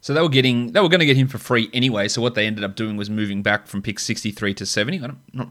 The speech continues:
really sure of the, the impetus for them to, to do that or why they would do that. Brisbane moves up from pick seventy to pick sixty-three and giving Martin to the Dogs. Now, Lachie Young, he's got a good ponytail. I'll give him that.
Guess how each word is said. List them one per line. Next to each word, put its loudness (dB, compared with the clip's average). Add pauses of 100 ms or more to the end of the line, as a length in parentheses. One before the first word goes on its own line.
(120)
really -2
sure -4
of -12
the, -8
the -8
impetus -6
for -8
them -6
to, -10
to -12
do -6
that -6
or -6
why -2
they -2
would -8
do -4
that. 0 (400)
Brisbane 2
moves -2
up -2
from -6
pick -10
seventy -4
to -6
pick -14 (320)
sixty-three -2
and -8
giving -4
Martin -4
to -10
the -6
Dogs. -2
Now, 0
Lachie -2
Young, 0
he's -6
got -2
a 0
good -4
ponytail. 0
I'll -4
give -4
him -4
that. 0